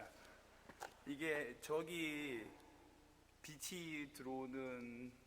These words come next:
거에서 이렇게 들어왔는데, 이 와상도 있고. 여기는 어두워서 원래 렌튼을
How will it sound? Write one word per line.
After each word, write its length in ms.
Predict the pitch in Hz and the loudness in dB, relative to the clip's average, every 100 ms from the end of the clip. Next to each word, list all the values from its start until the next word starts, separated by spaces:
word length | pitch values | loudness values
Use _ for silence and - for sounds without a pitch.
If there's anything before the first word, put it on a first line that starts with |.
| - - | -20 -12
거에서 520 | - 113 110 139 104 - - - - - - - - - | -8 -8 2 2 2 -2 -16 -18 -20 -20 -20 -20 -12 -4
이렇게 320 | 110 110 - 101 120 - - - - | -2 -2 -2 -4 -4 -10 -18 -16 -4
들어왔는데, 480 | 104 107 104 107 107 - - - - - - - - - - - - - - - - - - - - - - - - - - - - - | -4 -4 -6 -6 -8 -12 -14 -14 -14 -16 -16 -18 -18 -14 -14 -14 -20 -20 -20 -20 -20 -20 -20 -20 -18 -10 -10 -10 -14 -14 -18 -20 -4 2
이 40 | |
와상도 560 | 107 104 104 110 110 107 | 8 10 12 10 10 8
있고. 320 | 95 110 107 - - - - - - - - - - - - - - - - - - - - - - - - | 10 10 10 8 -8 -16 -16 -16 -16 -16 -16 -16 -20 -20 -12 -10 -8 -8 -10 -12 -16 -16 -16 -16 -20 2 12
여기는 680 | 147 185 196 180 165 160 - - | 12 12 12 12 12 12 6 6
어두워서 1120 | - 180 196 202 185 165 170 170 139 107 98 - - - - | 12 12 12 12 12 12 12 12 12 12 12 2 -8 -6 6
원래 280 | 127 135 139 | 12 12 12
렌튼을 1080 | 120 139 170 - 208 170 160 170 123 101 | 12 12 12 12 12 12 12 12 12 12